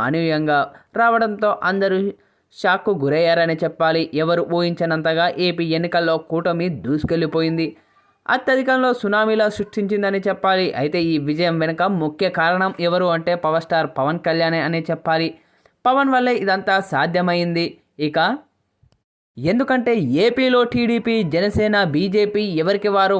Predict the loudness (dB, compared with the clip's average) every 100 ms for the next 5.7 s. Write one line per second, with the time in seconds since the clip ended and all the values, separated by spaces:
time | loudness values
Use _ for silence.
0 | 0 -2 0 0 2 2 2 0 -2 0
1 | 0 0 -2 0 2 2 0 -6 -16 _
2 | -4 -2 0 -2 0 0 0 0 0 0
3 | 0 2 2 2 0 0 0 2 2 2
4 | 2 2 0 0 -2 -2 -4 -2 0 0
5 | 0 0 0 0 0 0 -2